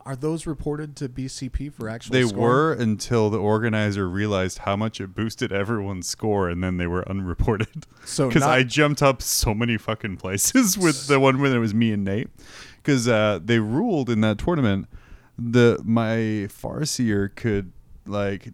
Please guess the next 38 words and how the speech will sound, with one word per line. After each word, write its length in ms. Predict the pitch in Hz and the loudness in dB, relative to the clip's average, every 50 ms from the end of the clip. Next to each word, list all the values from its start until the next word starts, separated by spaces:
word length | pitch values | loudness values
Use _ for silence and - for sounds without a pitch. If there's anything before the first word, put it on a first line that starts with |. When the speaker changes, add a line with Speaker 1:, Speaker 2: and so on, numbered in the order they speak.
| - - - - - _ - - - - - - | -20 -20 -20 -20 -20 _ -20 -20 -20 -20 -14 -8
Speaker 2:
uh, 220 | - 113 107 104 101 | -4 -2 0 -2 -2
his 280 | 98 113 143 151 151 | 2 4 4 4 4
Shadow 380 | - - - 147 127 131 143 143 | 2 0 0 0 2 2 2 0
Sword 340 | 135 - 143 120 107 104 - | 0 0 -2 0 0 -2 -2
could 200 | - 131 113 95 | -4 -6 -4 -2
benefit 460 | - 98 98 107 107 - - 117 104 | -4 -2 -2 -2 -4 -4 -6 -8 -8
from 260 | - - 117 104 98 87 | -6 -6 -4 -4 -4 -4
Doom 320 | 73 95 95 98 107 123 127 | -4 -6 -4 -4 -4 -4 -6
from 280 | - - 139 117 107 | -6 -8 -8 -6 -6
my 140 | 101 95 98 | -4 -4 -6
Farseer. 680 | 95 - - 90 92 98 98 - - 175 165 185 214 - | -8 -8 -6 -6 -4 -4 -4 -4 -4 0 8 8 8 8
<laughs> 40 | - - - - - - - | 8 -6 -20 -20 -20 -18 -12
Speaker 1:
Yeah, 260 | - 87 82 73 71 80 - - - | -10 -8 -8 -8 -10 -12 -14 -12 -8
that 80 | 110 | -8
was 100 | 98 92 - | -6 -6 -4
hot 40 | - - | 2 4
Speaker 2:
So 100 | 139 123 | 4 4
we 160 | 123 123 131 | 4 2 0
Speaker 1:
garbage. 80 | - | 0
Speaker 2:
just, 320 | - 143 143 - - - - | -2 -4 -4 -4 -8 -12 -12
we 220 | 80 120 127 127 | -8 -4 -2 -2
went 200 | 117 113 117 113 | 0 0 0 0
around, 380 | 113 110 104 104 107 104 101 98 | 0 0 0 0 0 0 0 -2
uh, 100 | 95 92 | -2 -4
dooming 380 | 87 85 98 98 104 104 98 | -2 -4 -4 -2 -2 -2 -4
everything 320 | 90 85 82 87 85 - 131 | -4 -4 -4 -6 -6 -2 -2
Speaker 1:
Yeah. 120 | 120 92 | -2 -2
Speaker 2:
and 60 | 87 90 | -2 -4
then 260 | 90 87 85 82 82 | -4 -6 -6 -8 -12
Shadow 280 | - - - 87 85 95 | -14 -10 -10 -8 -8 -8
Swording 340 | 95 - 98 87 82 82 82 | -8 -6 -8 -8 -6 -10 -10
things. 300 | 85 - 82 85 85 - - | -10 -12 -12 -12 -12 -14 -14
Speaker 1:
Yeah, 60 | - | -14
it 40 | 85 | -14
was 100 | 82 - | -14 -14
pretty 220 | - - 147 120 101 | -6 -4 -4 -4 -4
hot 240 | 80 95 90 85 - | -8 -8 -10 -12 -12
garbage. 420 | 80 78 78 78 82 78 - - | -14 -14 -12 -12 -14 -16 -18 -20